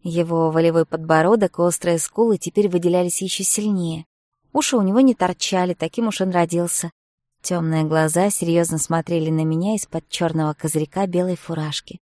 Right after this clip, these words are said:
Сжатые губы не улыбались. Тёмно-синяя форма с золотыми пуговицами выглядела шикарно. Сэмюэль стоял на фоне флага, и его взгляд как будто говорил: «Только сунься, не поздоровится».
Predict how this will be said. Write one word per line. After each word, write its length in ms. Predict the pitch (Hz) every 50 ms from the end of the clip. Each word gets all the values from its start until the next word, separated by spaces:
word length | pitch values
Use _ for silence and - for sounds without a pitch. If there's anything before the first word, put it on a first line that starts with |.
| _ _ _ _ _ -
Сжатые 500 | 175 170 170 175 165 - - 170 170 165
губы 280 | - 190 226 220 233
не 120 | 208 196 190
улыбались. 760 | 196 196 202 202 175 170 165 165 160 170 170 165 - - - _ _ _ _ _ _ _ _ _ _ _
Тёмно-синяя 760 | - - 185 180 175 175 175 170 - - 175 170 170 160 160
форма 440 | 156 - - 190 196 208 185 175 170
с 40 | 160
золотыми 540 | 165 165 160 165 165 165 - 180 170 170 170
пуговицами 720 | - - 208 208 196 180 165 160 - - 160 165 165 160
выглядела 600 | 160 165 180 196 202 202 190 175 165 151 151 147
шикарно. 800 | - - - 175 - - - 156 147 147 143 - 143 143 151 - _ _ _ _ _ _ _ _ _ _ _ _ _ _
Сэмюэль 600 | - - - - 190 202 220 226 214 185 170 170
стоял 400 | - - - 180 180 180 170 170
на 100 | 165 165
фоне 260 | 160 - 175 170 165
флага, 380 | 160 - - 180 196 202 196 180
и 80 | 170
его 160 | 165 160 160 160
взгляд 380 | 165 165 165 156 180 196 -
как 160 | - - 160
будто 280 | 160 175 - _ - 180
говорил: 600 | 180 185 180 175 185 185 185 175 160 151 143 156 _ _ _ _ _ _ _ _ _ _ _ _
«Только 320 | - 147 139 135 - 139 139
сунься, 560 | - - - - 170 156 139 127 - - - _ _ -
не 200 | 156 147 147 143
поздоровится». 920 | - 147 143 143 143 160 180 185 175 156 151 170 170 - - - 143 -